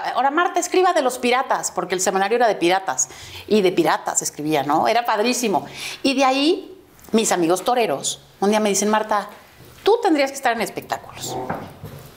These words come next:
Y yo, "Pues no sé". "Pues sí, te vamos a mandar con nuestro amigo Chucho, que es el director de T V y Novelas, ¿no te gustaría?". Y yo, "Pues sí". Entonces me mandaron, Chucho me dijo, "Vente pa' acá". Y cuando le dije a don Enrique, que era mi jefe en Excelsior, me dijo, "¿Cómo?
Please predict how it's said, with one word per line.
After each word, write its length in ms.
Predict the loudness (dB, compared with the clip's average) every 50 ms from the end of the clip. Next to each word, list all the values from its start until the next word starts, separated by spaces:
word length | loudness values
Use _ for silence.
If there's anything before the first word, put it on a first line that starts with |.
| -12 -4 0
Y 100 | 2 2
yo, 140 | 2 2
"Pues 200 | 2 2 2 4
no 140 | 4 4 4
sé". 320 | 4 2 2 2 2 2 2
"Pues 140 | 0 0 2
sí, 140 | 4 4 4 4 4 2 2
te 80 | 2
vamos 240 | 0 0 0 0 0
a 40 | 0
mandar 220 | 0 0 0 0
con 120 | 0 2 2
nuestro 220 | 2 2 0 -2
amigo 280 | -2 0 0 2 2 0
Chucho, 440 | 2 0 0 0 2 2 0 0 0
que 100 | -2 -4
es 80 | -4
el 100 | -2 0
director 320 | 0 0 0 0 0 -2 -4
de 40 | -2
T 60 | -4
V 80 | -4
y 20 | 0
Novelas, 260 | 2 2 2 2 2
¿no 100 | 0 -2
te 100 | -4 -4
gustaría?". 420 | -4 -2 -2 0 2 2 2 0 0
Y 60 | 0
yo, 140 | -2 -2 -2
"Pues 120 | -2 -2
sí". 240 | -2 -2 -2 -4 -10 -16 -18 -16 -16 -14 -12 -12 -12
Entonces 240 | -8 -4 0 0
me 80 | 2 2
mandaron, 600 | 2 0 0 0 0 0 0 0 0 -2 -6 -8
Chucho 220 | -8 -4 -2 -2
me 80 | 0 0
dijo, 120 | 0 0
"Vente 160 | 0 -2 -2 -4
pa' 80 | -4
acá". 260 | -4 -2 -2 -4 -4 -8 -16 -20 -20 -20 _ -20 -20 -6 -2
Y 120 | -2 0
cuando 240 | 2 0 2 2 2
le 100 | 2 2
dije 440 | 2 0 0 2 2 2 2 0 -2
a 80 | -4 -2
don 120 | -2 0
Enrique, 380 | 0 -2 -2 -2 -4 -2 -2 -2
que 60 | -2
era 100 | -2 -2
mi 80 | -2 -2
jefe 480 | -2 -4 -4 -2 -2 -2 -2 -2 -4 -8 -16 -20 -8 -2
en 100 | 0 0
Excelsior, 440 | 0 0 0 -2 -2 -2 -2 0 0
me 80 | 0 0
dijo, 260 | 0 -2 -4 -6 -10 -8 -4
"¿Cómo? 420 | -2 -2 0 0 -2 -4 -6 -8